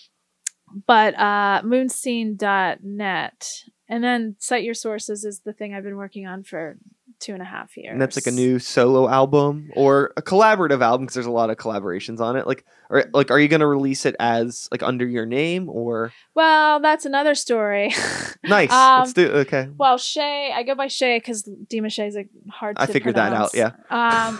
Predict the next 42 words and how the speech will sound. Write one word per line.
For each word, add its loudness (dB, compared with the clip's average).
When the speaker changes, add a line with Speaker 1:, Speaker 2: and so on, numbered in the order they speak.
Speaker 1:
and -2
friends -2
in -8
high -2
school -6
called -2
me -8
Shay -2
for -4
a -4
number -6
of -10
years. -4
So 4
I 4
have 0
shay -2
music -8
dot -2
com, -8
which -12
makes -8
it -6
great. -10
People -10
just -10
go 0
to -10
that -6
site. 2
All 0
Speaker 2:
Yeah. 6
Speaker 1:
my 0
stuff's -6
there. 0
Um, 2
but 6
I'm 0
releasing 2
this 2
album 2
under 0